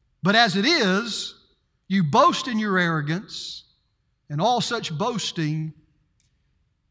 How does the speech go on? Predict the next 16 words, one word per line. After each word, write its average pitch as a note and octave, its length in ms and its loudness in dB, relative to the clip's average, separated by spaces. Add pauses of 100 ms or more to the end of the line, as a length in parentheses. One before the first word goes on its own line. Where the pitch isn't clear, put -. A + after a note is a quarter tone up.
(220)
is D3+ 180 -4
evil." E3 380 -2 (1200)
Now, G3 240 0 (1200)
so G#3 140 -2
what A#3 180 2
is G#3+ 120 -2
providential G3+ 560 0
planning? D#3+ 560 -6 (1500)
Providential C4+ 680 0
planning F#3+ 420 -2
is G3 100 -2
planning A3 420 -4
that F#3 140 -2
takes A#3 380 -6
into G#3+ 340 -4
account A3+ 480 -6